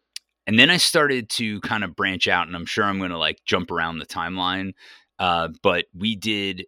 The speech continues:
uh, I hooked up with, uh, Ted Wrestling for Sale, um, and he invited me to his first ever pop-up in Brooklyn, and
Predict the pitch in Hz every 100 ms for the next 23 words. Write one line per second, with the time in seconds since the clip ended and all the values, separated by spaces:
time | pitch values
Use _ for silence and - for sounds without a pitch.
0 | _ 98 95 95 87 131 - 120 104 -
1 | 95 87 - 87 76 76 _ _ - 104
2 | 90 90 87 - 90 85 - 82 92 85
3 | 85 95 95 - - _ - 87 80 76
4 | 78 - _ _ _ - 98 90 85 82
5 | 80 80 - _ _ - - 117 107 107
6 | 98 98 95 90 90 85 95 85 80 -
7 | 92 - 87 82 - 92 - 85 78 _
8 | - 98 95 85 80 - 78 76 80 -
9 | _ _ _ - 92 85 80 80 80